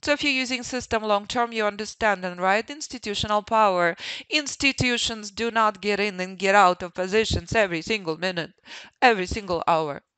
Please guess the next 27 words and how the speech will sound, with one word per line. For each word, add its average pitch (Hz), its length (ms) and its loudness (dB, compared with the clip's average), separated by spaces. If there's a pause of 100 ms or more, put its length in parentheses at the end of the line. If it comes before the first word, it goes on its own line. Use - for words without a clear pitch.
(260)
Institutions 233 800 -4
holding 202 380 -2
positions 180 580 -2
for 196 180 0
days, 202 300 -2
weeks, - 380 -6
and 190 200 -4
months. 180 680 2 (1400)
So 269 180 2
when 262 140 2
market 233 380 6
is 214 140 -4
bought 220 260 0
from 208 240 -4
retail 196 420 0
trader, 175 600 -4 (320)
from 202 220 0
retail 190 420 2
level 165 360 2
at 170 140 -8
this 196 220 -4
critical 202 520 -4
key 214 240 -10
point 190 440 0
in 196 160 -6
overnight 165 600 0
session, 240 680 0